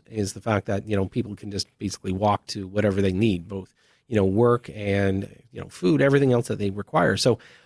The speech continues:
are we gonna see a little bit more of these urban centers created in some of these cities?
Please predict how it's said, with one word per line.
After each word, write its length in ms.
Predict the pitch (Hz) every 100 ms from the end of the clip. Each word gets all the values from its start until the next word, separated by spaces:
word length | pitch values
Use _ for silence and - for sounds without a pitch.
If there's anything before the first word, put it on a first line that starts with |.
| -
are 80 | 147
we 100 | 143
gonna 200 | 160 214
see 180 | - 185
a 60 |
little 240 | 151 160 160
bit 140 | 151
more 240 | 131 120
of 80 | 143
these 160 | 131 110
urban 280 | - 117 127
centers 320 | 110 117 123
created 560 | 123 - 120 101 101 135
in 140 | 170
some 200 | 160 151 156
of 40 |
these 140 | 147
cities? 380 | - 120 240 -